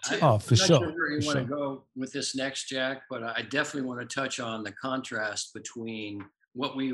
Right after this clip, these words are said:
Speaker 2: were talking about, uh, yesterday regarding
Speaker 3: Yeah.
Speaker 2: how the heroin, heroin thing happened here. 'Cause our story is not the, the, uh, the poverty thing that
Speaker 3: Mm.
Speaker 2: characterized the middle section of America.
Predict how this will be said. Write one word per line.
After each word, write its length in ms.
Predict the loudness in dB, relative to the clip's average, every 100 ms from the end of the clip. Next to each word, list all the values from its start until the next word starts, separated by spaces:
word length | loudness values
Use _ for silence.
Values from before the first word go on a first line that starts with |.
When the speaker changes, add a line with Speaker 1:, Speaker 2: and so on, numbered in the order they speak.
| -4
Speaker 2:
were 160 | -6
talking 340 | -4 -4 -2 -4
about, 420 | -2 -2 -2 -6
uh, 280 | -6 -4 -6 -6
yesterday 720 | -4 -4 -8 -8 -8 -10 -14 _ -12
regarding 480 | -8 4 6 6 2
Speaker 3:
Yeah. 60 | -8 -2
Speaker 2:
how 360 | 0 0 0
the 120 | -4
heroin, 420 | -4 -4 -4 -6 -8
heroin 340 | -4 -4 -4 -6
thing 200 | -8 -8
happened 320 | -8 -10 -12
here. 360 | -10 -8 -8 -10 -14 -16 -10
'Cause 120 | -8 -4
our 260 | -2 0 2
story 800 | 0 0 -2 -2 -4 -6 -10 _ _ _
is 200 | -6 -4 -2
not 460 | 0 2 0 -2 -10 _ _ _ _ _ _
the, 720 | -8 -4 -4 -4 -6 -8 -12 -14
the, 500 | -8 -8 -6 -6 -8
uh, 380 | -8 -8 -10 -12 -12
the 100 | -14
poverty 680 | -10 -2 0 0 -2 -2 -4
thing 560 | -6 -6 -4 -4 -8 -10 _ -10
that 240 | -6 -4 -6
Speaker 3:
Mm. 260 | -14 -8
Speaker 2:
characterized 680 | 0 4 6 6 6 2 -2
the 80 | -6
middle 300 | -4 -2 -2
section 440 | -2 -2 -4 -6
of 140 | -8 -8
America. 500 | -6 -4 -6 -8